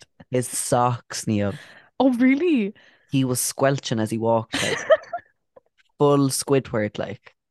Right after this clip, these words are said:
Speaker 1: It was manky poos.
Speaker 2: Oh,
Speaker 1: So he,
Speaker 2: God.
Speaker 1: he was not a happy camper.
Speaker 2: <laughs>
Speaker 1: And then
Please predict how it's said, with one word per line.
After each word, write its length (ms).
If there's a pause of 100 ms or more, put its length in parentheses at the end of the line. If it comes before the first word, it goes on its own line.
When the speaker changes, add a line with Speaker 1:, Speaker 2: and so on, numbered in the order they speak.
(100)
Speaker 1:
It 200
was 640 (480)
manky 420
poos. 440 (440)
Speaker 2:
Oh, 200
Speaker 1:
So 160
he, 100
Speaker 2:
God. 280
Speaker 1:
he 100
was 200
not 320
a 60
happy 320
camper. 520 (100)
Speaker 2:
<laughs> 0 (1400)
Speaker 1:
And 160
then 340